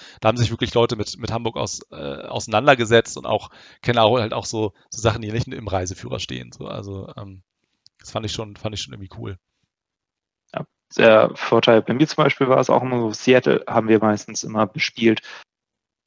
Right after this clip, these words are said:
Speaker 2: Einmal, weil die Triple-A-Konzerne alle vorhanden sind und weil Seattle, dadurch, dass es komplett, äh, umgeben ist von, äh, ähm,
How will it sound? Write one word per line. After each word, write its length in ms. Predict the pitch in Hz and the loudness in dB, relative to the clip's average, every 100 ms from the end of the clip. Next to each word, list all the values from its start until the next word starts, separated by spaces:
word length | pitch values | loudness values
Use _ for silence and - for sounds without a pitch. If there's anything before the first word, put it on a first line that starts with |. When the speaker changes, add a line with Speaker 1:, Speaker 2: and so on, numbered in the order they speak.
| _ _ _ _ _ - | _ _ _ _ _ 0
Speaker 2:
Einmal, 240 | 120 110 | 4 6
weil 240 | 110 104 - _ _ _ _ _ | 6 4 2 _ _ _ _ _
die 320 | - 143 185 - - | -4 -2 -4 -8 -6
Triple-A-Konzerne 1700 | - 135 127 127 127 117 127 - _ _ _ - - - 104 98 - | 2 4 6 4 6 6 6 4 _ _ _ -8 -6 0 0 0 0
alle 200 | 127 147 | 0 0
vorhanden 440 | - 117 123 - | 0 -2 -4 -6
sind 380 | 120 147 147 - _ _ _ _ | -8 -6 -8 -16 _ _ _ _
und 220 | 123 123 | -2 0
weil 140 | 123 113 | 0 0
Seattle, 540 | - 117 117 120 113 - - - _ _ | -2 0 0 2 0 -2 -20 -20 _ _
dadurch, 220 | 110 98 | 0 0
dass 180 | - - | -2 -8
es 80 | - | -6
komplett, 680 | 110 - 113 110 - - - | -8 -2 0 0 -2 -8 -4
äh, 180 | 110 98 | 0 0
umgeben 560 | - 113 113 120 - - | -2 -6 -2 0 0 -4
ist 300 | 135 - - | -8 -8 -12
von, 380 | - 101 95 - _ - | -8 -6 -8 -18 _ -2
äh, 380 | 101 107 - - _ _ _ _ _ _ _ _ _ _ - | 0 0 -4 -14 _ _ _ _ _ _ _ _ _ _ 0
ähm, 380 | 110 104 95 | 2 2 0